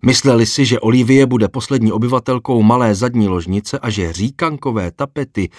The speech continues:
budou jednoho dne konečně strženy. Kým jiným než jejich usouženou matkou, protože otec řekl, že najmout si profesionálního tapetáře je škoda peněz a budou nahrazeny něčím dospělejším.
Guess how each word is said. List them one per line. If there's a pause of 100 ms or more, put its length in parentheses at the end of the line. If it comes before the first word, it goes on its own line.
(240)
budou
jednoho
dne
konečně
strženy. (180)
Kým
jiným
než
jejich
usouženou
matkou, (340)
protože
otec
řekl,
že
najmout
si
profesionálního
tapetáře
je
škoda
peněz (380)
a
budou
nahrazeny
něčím
dospělejším.